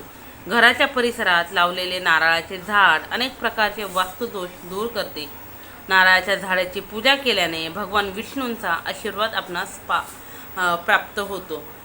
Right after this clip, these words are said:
स्वामी भक्तांनो, गरिबीपासून मुक्ती मिळवण्यासाठी एका नारळाला सिंदूर लावून मौली किंवा लाल धागा किंवा कलावा बांधावा.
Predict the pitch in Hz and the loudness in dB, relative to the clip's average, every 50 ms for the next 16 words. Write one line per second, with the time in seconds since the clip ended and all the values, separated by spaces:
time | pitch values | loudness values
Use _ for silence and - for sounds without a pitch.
0 | - - - 233 208 220 254 294 294 311 302 - 277 254 233 214 190 185 180 190 | -20 -8 0 2 2 4 4 2 2 0 0 0 0 0 0 0 -4 -6 -6 -8
1 | 190 196 220 226 247 269 302 285 285 277 262 262 - 254 233 220 233 240 233 - | -4 -2 0 0 0 0 -2 -4 -2 -4 -4 -4 -4 -6 -6 -4 -6 -8 -8 -10
2 | - 285 269 254 240 226 214 196 196 190 190 - 226 202 185 - 170 165 160 - | -8 -6 -4 -2 0 0 0 0 -2 -4 -2 -2 -4 -4 -4 -6 -10 -12 -12 -6
3 | - 220 240 - - 269 269 262 233 202 196 196 196 196 190 190 185 165 151 147 | -6 -6 -6 2 2 2 4 4 4 4 4 4 4 2 2 0 0 0 -2 -2
4 | 147 151 - - - - - - - - 254 240 233 233 233 262 254 240 233 208 | -2 -4 -10 -16 -18 -18 -18 -16 -6 -2 0 2 2 2 2 2 0 2 4 4
5 | 185 180 175 165 156 156 151 156 - - - - - - - 208 220 220 214 220 | 6 4 4 2 -2 -6 -10 -12 -16 -18 -20 -20 -18 -14 -4 0 0 0 0 0
6 | 202 185 170 160 - - 240 233 220 220 214 208 208 202 196 208 226 220 - 226 | -2 -2 -4 -4 -6 -4 -4 0 2 2 2 4 6 6 6 6 6 2 -2 -4
7 | 214 214 - 165 151 143 139 147 165 - 247 254 247 - - - 240 214 208 202 | -4 -4 -2 0 0 0 0 -2 -8 -6 0 0 0 0 2 2 4 6 6 6
8 | 196 208 208 202 202 196 175 170 160 147 143 139 135 | 6 4 2 2 2 0 0 0 -2 -4 -4 -4 -6